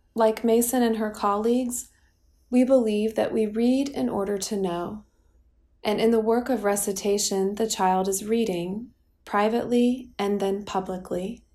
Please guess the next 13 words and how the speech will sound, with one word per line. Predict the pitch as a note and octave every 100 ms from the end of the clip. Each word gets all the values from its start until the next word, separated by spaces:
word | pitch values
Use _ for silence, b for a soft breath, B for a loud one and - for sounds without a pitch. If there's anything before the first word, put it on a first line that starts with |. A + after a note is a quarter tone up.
| _ _ _ _
He | - B3+
is | B3+ -
storing | - B3+ B3+ C4+ A#3+
up | G#3+ -
knowledge, | G#3+ G#3+ G#3 F#3 F3+ - - _ _ _ _
with | A3 G#3+
that | G#3+ G3+
of | G3 F#3+
God | G#3+ A3 G#3+ F#3+
being | G3 F#3+
first | F#3+ - G#3+ F#3+ - - -
and | G3 G3
chiefest. | A3+ G#3 - - - -